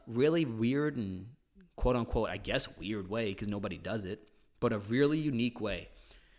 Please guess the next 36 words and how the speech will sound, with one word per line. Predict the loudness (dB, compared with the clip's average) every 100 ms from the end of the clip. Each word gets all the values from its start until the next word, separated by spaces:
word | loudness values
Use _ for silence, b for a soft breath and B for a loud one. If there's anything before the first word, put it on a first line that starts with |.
| b b b -20 -20 -20 _ _ _ _ _ -20 _ _ _
How | -2 6 8
about | 8 6
sending | 8 8 8
voice | 8 6 6
memos | 6 6 6 6
on | 4
Instagram? | 0 0 -4 -6 -8 -8 6
Now | 12 12 12
we're | 12
talking | 12 10 10 6 6
networking | 6 8 6 6 2
through | 2 2
social | 4 4 2 2
media, | 2 2 0 -2
because | 0 4 6
there's | 6 6
people | 6 6 6
out | 6 6
there | 6 6
who | 4
you | 2
want | 2 4 4 2
to | 0
know | 2 2
how | 2 2
they | 2
got | 4 4 4
to | 0
where | 0
they | 2 4
are. | 2 2
You | 0 0
want | 4 6 6 4 -10 B B B
to | 2
know | 6 6 6
something | 4 2 2 0